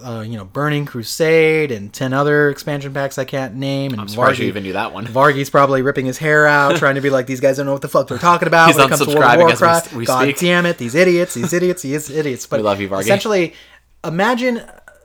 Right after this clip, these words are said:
Speaker 1: take Overwatch, for instance. We
Speaker 2: Mm-hmm.
Speaker 1: talk about this, where it's like we have all these additional characters and rebalances. Symmetra is unrecognizable to how she played
Speaker 2: Mm-hmm.
Speaker 1: originally.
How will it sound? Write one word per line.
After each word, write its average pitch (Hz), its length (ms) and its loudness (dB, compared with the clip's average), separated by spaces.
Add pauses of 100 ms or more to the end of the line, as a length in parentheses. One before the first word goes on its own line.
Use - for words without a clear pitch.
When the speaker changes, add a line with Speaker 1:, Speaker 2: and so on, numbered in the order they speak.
(160)
Speaker 1:
take 262 220 -2
Overwatch, 175 560 0
for 101 180 -16
instance. 98 380 -14
We 127 60 -8
Speaker 2:
Mm-hmm. 156 80 -8
Speaker 1:
talk 165 200 -2
about 95 240 -14
this, - 300 -16 (240)
where 117 160 -8
it's 113 140 -12
like 113 120 -14
we 110 100 -14
have 110 200 -16
all 156 200 2
these 180 140 0
additional 165 320 -8
characters 156 600 -4
and 113 120 -12
rebalances. 143 680 -6 (140)
Symmetra 139 440 -6
is 120 200 -10
unrecognizable 135 1200 -8
to 117 80 -14
how 127 160 -12
she 127 140 -14
played 120 200 -14
Speaker 2:
Mm-hmm. 110 100 -14
Speaker 1:
originally. 101 300 -10